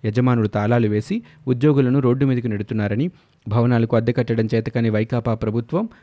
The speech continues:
మూడు రాజధానులు కడుతోందని ముఖ్యమంత్రి జగన్కి బెంగళూరు, హైదరాబాద్, తాడేపల్లి ఇలా మూడు చోట్ల ఇల్లున్నంత మాత్రాన ఆంధ్రప్రదేశ్లో రాష్ట్రానికి మూడు రాజధానుల నిర్ణయం తీసుకుంటారని ఆయన ప్రశ్నించారు.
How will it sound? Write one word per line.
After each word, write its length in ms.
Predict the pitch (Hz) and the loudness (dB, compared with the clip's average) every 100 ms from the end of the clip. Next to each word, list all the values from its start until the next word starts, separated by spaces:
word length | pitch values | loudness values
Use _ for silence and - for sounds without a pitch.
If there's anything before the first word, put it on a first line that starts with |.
| - | -2
మూడు 220 | 131 156 | 2 4
రాజధానులు 500 | 170 147 131 131 127 | 4 2 0 0 0
కడుతోందని 560 | 117 117 117 117 110 113 | 0 -2 0 0 0 -2
ముఖ్యమంత్రి 520 | 117 107 113 104 107 | -4 -6 -6 -6 -6
జగన్కి 560 | 104 107 117 127 117 90 _ _ _ | -4 -2 -2 -2 -4 -8 _ _ _
బెంగళూరు, 540 | 117 131 147 156 156 196 | 2 4 4 4 4 2
హైదరాబాద్, 580 | 135 123 127 131 151 - | 2 0 0 0 0 2
తాడేపల్లి 440 | 127 127 120 131 | 2 2 0 0
ఇలా 160 | 135 120 | 0 2
మూడు 260 | 110 117 123 | 0 0 0
చోట్ల 160 | 131 120 | -2 -2
ఇల్లున్నంత 540 | 110 110 117 113 107 | -2 0 0 0 -2
మాత్రాన 480 | 110 107 110 131 101 - - _ - | -4 -4 -2 -2 -2 -6 -18 _ -2
ఆంధ్రప్రదేశ్లో 720 | 110 123 120 113 110 - 139 | 0 2 0 0 -2 2 2
రాష్ట్రానికి 640 | 120 117 - 147 165 196 | 4 2 0 0 0 0
మూడు 280 | 165 127 135 | 2 2 2
రాజధానుల 420 | 135 127 123 120 | 2 0 0 0
నిర్ణయం 360 | 110 107 113 110 | 0 0 0 0
తీసుకుంటారని 640 | 113 - 127 120 123 127 | -2 -2 -4 -2 0 0
ఆయన 180 | 131 127 | -2 -2
ప్రశ్నించారు. 640 | 127 117 117 95 101 - | -4 -4 -6 -6 -8 -10